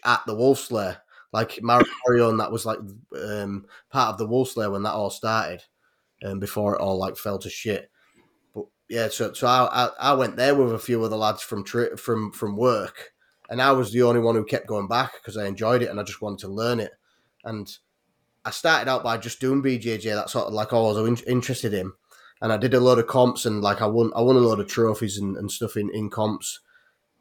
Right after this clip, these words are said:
But then, uh, like, it was, it was, it was weird 'cause I was like, I was paying to enter the competitions, to, to travel for ages, paying all this money to go to a competition, to win it,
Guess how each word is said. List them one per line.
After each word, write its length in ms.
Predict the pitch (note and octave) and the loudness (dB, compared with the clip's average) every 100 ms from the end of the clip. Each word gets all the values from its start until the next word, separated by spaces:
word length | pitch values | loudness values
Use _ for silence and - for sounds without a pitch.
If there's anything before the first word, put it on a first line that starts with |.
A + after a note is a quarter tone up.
| _ - | _ -4
But 120 | A#2+ | 2
then, 160 | C#3 C3 | 4 4
uh, 160 | - - | 2 2
like, 220 | - C3 | 2 2
it 60 | C3+ | 0
was, 200 | B2+ - | 0 -2
it 160 | B2+ | -4
was, 220 | B2+ A#2+ G#2 | -2 -4 -4
it 100 | B2+ | -6
was 180 | A#2+ G#2+ | -4 2
weird 240 | D#3 D#3 | 4 4
'cause 140 | B2+ | 2
I 60 | B2 | 2
was 120 | A2 | 2
like, 260 | A2 G#2+ - | 0 -2 -2
I 140 | D3 C3+ | 2 2
was 200 | B2+ - | 2 -2
paying 540 | C3 B2+ B2+ B2 A2+ _ _ _ _ _ _ _ - | 0 4 4 2 -2 _ _ _ _ _ _ _ 0
to 140 | C3 | 4
enter 200 | C#3 A#2 | 4 2
the 80 | A#2+ | -2
competitions, 760 | - B2+ A#2+ C3+ B2 A#2+ A2+ - | 0 0 2 0 0 0 -2 -4
to, 240 | - A2 - | -8 -8 -8
to 120 | - | -8
travel 420 | - C#3+ C3 B2+ B2 | -2 2 4 4 2
for 180 | A#2+ | 2
ages, 340 | A#2+ A#2 G#2+ G#2+ | 2 2 -2 -6
paying 300 | - B2+ B2 | 0 2 4
all 160 | A#2+ A#2 | 4 4
this 180 | A2 A#2+ | 0 0
money 220 | A#2 A2 | 0 0
to 120 | G#2+ | -2
go 200 | A#2 A#2 | 0 2
to 140 | A#2+ | 2
a 40 | A2 | -2
competition, 520 | - G#2 A2 A2 A2 | -2 -4 -6 -8 -10
to 120 | - | -6
win 200 | A#2 B2+ | -4 -2
it, 140 | A#2 | -2